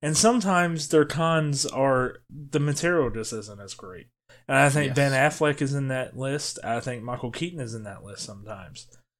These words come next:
Speaker 1: When just the writing not really being there, but their performances just, like, exceeding <laughs> what the material is giving them. So I, I think that's where Michael Keaton really shines.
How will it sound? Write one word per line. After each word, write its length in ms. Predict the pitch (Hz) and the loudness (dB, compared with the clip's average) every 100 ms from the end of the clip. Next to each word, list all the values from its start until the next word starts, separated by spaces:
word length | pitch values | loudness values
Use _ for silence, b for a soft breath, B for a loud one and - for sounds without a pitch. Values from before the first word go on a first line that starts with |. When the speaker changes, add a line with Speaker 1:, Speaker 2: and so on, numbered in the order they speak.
| b _ _ - | b _ _ -14
Speaker 1:
When 400 | 120 120 117 113 _ _ | -8 -6 -6 -10 _ _
just 340 | - 123 - - | -4 -2 -2 -6
the 80 | |
writing 480 | 110 117 123 127 120 | -6 0 0 0 -4
not 240 | 117 113 - | -6 -6 -6
really 240 | 117 113 | -6 -6
being 360 | 113 117 131 135 | -6 -8 -4 -2
there, 240 | 147 156 | 2 2
but 200 | 123 98 | 2 -2
their 140 | 117 120 | -2 -4
performances 680 | - - 120 123 120 131 120 | -6 -10 -8 -8 -8 -8 -6
just, 280 | 120 110 120 | -6 -4 -6
like, 180 | 104 - _ _ _ | -8 -12 _ _ _
exceeding 800 | 110 107 - 127 120 127 127 123 _ _ _ _ _ _ _ _ _ | -12 -4 -2 -2 -2 -4 -6 -8 _ _ _ _ _ _ _ _ _
<laughs> 300 | - - - | -16 -12 -6
what 300 | 151 143 - | 0 2 2
the 260 | 131 131 123 | 0 0 0
material 460 | 120 - 123 127 120 | -2 -6 -4 -2 -4
is 100 | 110 | -4
giving 300 | 120 127 139 | -8 -6 -6
them. 180 | 143 147 B B B - | -6 -8 B B B -4
So 420 | 127 113 113 117 | 0 0 0 -4
I, 300 | 123 139 139 | 0 4 6
I 40 | 156 | 6
think 240 | 180 143 | 4 2
that's 240 | 143 139 | 0 0
where 220 | 139 131 120 | 0 0 0
Michael 280 | 127 123 | -2 -2
Keaton 260 | 117 127 107 | -4 -6 -8
really 240 | 113 117 | -8 -8
shines. 680 | 113 - 110 120 139 147 - | -8 -8 -8 -6 -8 -8 -14